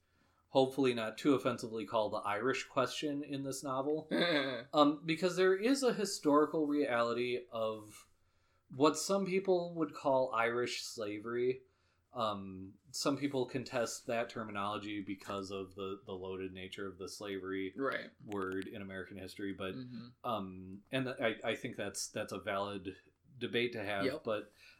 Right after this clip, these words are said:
Speaker 1: um, it is true that Irish people were brought over and taken advantage of and often used, um, in the place of black slaves. Um, now, the troublesome part about this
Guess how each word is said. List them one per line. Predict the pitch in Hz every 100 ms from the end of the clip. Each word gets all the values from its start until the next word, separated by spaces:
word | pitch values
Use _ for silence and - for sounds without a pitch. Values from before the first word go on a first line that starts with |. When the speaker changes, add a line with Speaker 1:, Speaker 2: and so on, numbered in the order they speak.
| -
Speaker 1:
um, | 131 123 143
it | 139
is | 156 175
true | - 165 143 147
that | 147 117
Irish | 117 127 -
people | 120 - 120 113
were | 107 110 110 107 - _ _ _
brought | 117 113 120 123
over | 110 107 113 120
and | 123 104
taken | 110 104 120
advantage | 110 104 98 101 101
of | 101 104
and | 104
often | 101 98 113 104
used, | 101 98 98 98 - - _ _ _ _
um, | 107 101 92 90 90 98 _ 131
in | 127 123
the | 113
place | - - 117 113 110 - - 120
of | 104 101 98 95 -
black | 104 92 90 - -
slaves. | - - 113 101 90 78 78 - - _ _ _ _ _ _ 127
Um, | 117 104 98 92 92 92 _ _ _ _ _ 165 151 - - - - 175
now, | 156 156 151 143 143 143 139
the | 143
troublesome | 139 - - 220 233 226 226 202
part | - 143 147 135
about | 120 117 120 123
this | 113 110 -